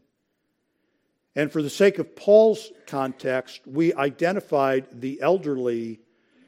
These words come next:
as those whose children are no longer at home. Their children are grown. And of course,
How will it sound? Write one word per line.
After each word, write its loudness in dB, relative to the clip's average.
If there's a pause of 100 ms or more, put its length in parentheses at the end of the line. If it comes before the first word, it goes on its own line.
(260)
as 2
those 4
whose -2
children -4
are -2
no 2
longer -2
at -4
home. -14 (1500)
Their -8
children -4
are -6
grown. -12 (3750)
And 0
of -6
course, 2